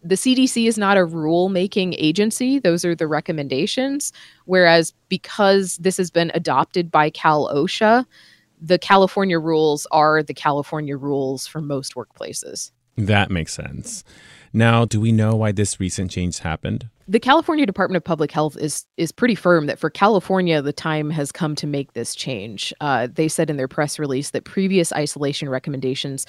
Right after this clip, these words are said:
Speaker 1: were implemented to reduce the spread of the virus, um, when the population had little immunity and led to large numbers of people being hospitalized, uh,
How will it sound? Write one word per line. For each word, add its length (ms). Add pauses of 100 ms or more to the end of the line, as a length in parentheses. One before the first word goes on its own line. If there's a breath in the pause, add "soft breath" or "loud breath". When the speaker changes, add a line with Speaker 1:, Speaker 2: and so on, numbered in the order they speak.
(280 loud breath)
Speaker 1:
were 100
implemented 520
to 80
reduce 280
the 80
spread 220
of 60
the 80
virus, 640 (380 soft breath)
um, 480
when 220
the 60
population 560
had 380 (100)
little 280
immunity 540
and 120
led 140
to 80
large 300
numbers 320
of 80
people 320
being 200
hospitalized, 920
uh, 260